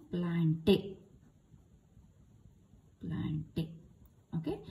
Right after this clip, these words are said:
so these are the five kingdoms, and among them, so we'll pick up the Plantae first, and then we'll move on to the Animalia, and then we'll take up the other ones,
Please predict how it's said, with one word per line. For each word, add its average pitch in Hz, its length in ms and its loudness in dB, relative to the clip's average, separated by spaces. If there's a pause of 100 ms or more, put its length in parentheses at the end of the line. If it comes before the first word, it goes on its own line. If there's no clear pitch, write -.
(300)
so 349 240 2
these 285 240 10
are 277 200 8
the 240 120 2
five 233 520 8
kingdoms, 214 580 6
and 233 160 6
among 302 400 10
them, 311 240 4
so 320 120 2
we'll 226 200 4
pick 320 240 2
up 349 160 4
the 269 200 6 (160)
Plantae 220 720 6 (180)
first, 202 440 2 (1200)
and 262 200 10
then 311 220 12
we'll 254 160 8
move 226 200 6
on 220 180 8
to 214 80 4
the 262 160 12 (180)
Animalia, 190 680 10 (120)
and 190 220 6
then 330 240 10
we'll 190 160 8
take 160 240 6
up 165 140 -2
the - 320 2
other 160 240 8
ones, - 540 -4